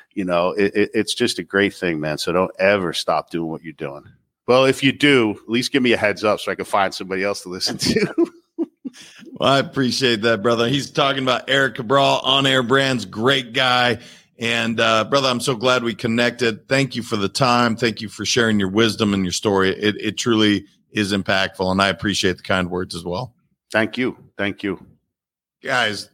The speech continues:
Speaker 2: go share this. I mean, look, if you can't get behind somebody liquidating everything, putting everything they have into a business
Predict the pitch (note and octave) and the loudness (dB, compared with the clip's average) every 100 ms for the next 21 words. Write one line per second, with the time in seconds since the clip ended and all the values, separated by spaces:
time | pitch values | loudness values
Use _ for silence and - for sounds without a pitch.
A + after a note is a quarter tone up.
0 | - F#3+ D3+ A#2+ - C#3 C#3 C3 A#2+ A2+ | 0 2 2 0 2 4 4 4 2 0
1 | A2+ C3+ C#3 C3+ C#3 C3 - - - _ | -2 2 2 4 2 2 -4 -20 -20 _
2 | - C#3 A#2+ G3 F#3 G3+ D#3 E3 D#3+ B2+ | -4 -4 -2 -4 0 0 0 -2 0 -2
3 | A2+ C#3 D3 C#3 D3+ C#3 C3 A#2+ A#2+ D3 | -2 0 0 0 -2 0 2 0 2 0
4 | D3 C#3+ C#3 C3+ C3+ C#3 C#3 _ B2+ C3+ | 0 -4 0 0 0 -2 -4 _ -2 -2
5 | A2+ A#2+ G#2+ A2 G2+ F#2 - D3 B2 B2 | 0 -2 -2 -4 -4 -4 0 0 0 -6
6 | - C3 D3 C#3+ D3+ D3 C#3+ C#3 B2+ C3 | -6 -2 -2 0 -6 -4 -2 0 0 2
7 | B2 A2 G#2 B2+ B2 C#3 B2+ G#2+ C3 B2 | 2 0 -2 -2 0 0 0 2 2 2
8 | A2+ A2 | 0 -2